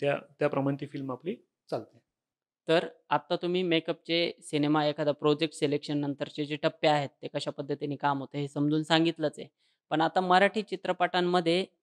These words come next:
Speaker 2: मेकअप हा चांगला होतो का? आणि चांगला मेकअप म्हणजे काय? आणि तो खरंच तितक्या अर्थाने मराठी इंडस्ट्रीमध्ये सिरियसली घेतला जातो का मेकअपला? तर याबद्दल काय सांगशील?
Speaker 1: मराठीमध्ये, अ, काही ठिकाणी चांगला होतो पण काही ठिकाणी नाही होत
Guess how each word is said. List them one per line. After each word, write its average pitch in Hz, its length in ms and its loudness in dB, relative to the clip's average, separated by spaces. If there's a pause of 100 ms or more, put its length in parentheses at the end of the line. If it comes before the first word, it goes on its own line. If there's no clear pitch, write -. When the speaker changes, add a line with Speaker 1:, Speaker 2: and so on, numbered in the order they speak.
(120)
Speaker 2:
मेकअप 165 380 2 (880)
हा 147 340 2 (420)
चांगला 175 320 8
होतो 156 360 4
का? - 120 -8 (640)
आणि 170 460 0 (260)
चांगला 185 380 4
मेकअप 190 400 -2
म्हणजे 160 380 4
काय? 139 160 2 (600)
आणि 151 220 -6
तो 185 160 -4
खरंच 214 400 6
तितक्या 185 360 2
अर्थाने 175 320 0
मराठी 170 380 2
इंडस्ट्रीमध्ये 160 580 -4
सिरियसली 160 480 0
घेतला 147 340 0
जातो 135 220 -2
का - 100 -12
मेकअपला? 139 480 -2 (520)
तर - 100 -4
याबद्दल 151 440 4
काय 147 180 0
सांगशील? - 640 -14
Speaker 1:
मराठीमध्ये, 165 720 4
अ, - 220 0 (720)
काही 160 200 4
ठिकाणी 175 500 0
चांगला 165 320 2
होतो 156 260 2
पण 160 160 -2
काही 143 160 4
ठिकाणी 143 220 0
नाही 131 140 -2
होत 127 140 -4